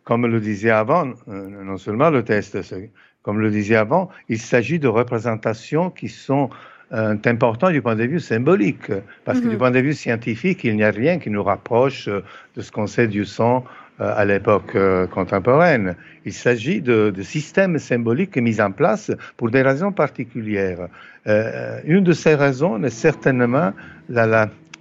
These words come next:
Speaker 1: on, on y reviendra, la misogynie de, d'Aristote.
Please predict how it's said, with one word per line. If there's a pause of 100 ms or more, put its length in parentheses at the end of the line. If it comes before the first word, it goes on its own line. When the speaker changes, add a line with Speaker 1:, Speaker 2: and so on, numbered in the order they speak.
(280)
Speaker 1:
on,
on
y
reviendra,
la
misogynie
de,
d'Aristote.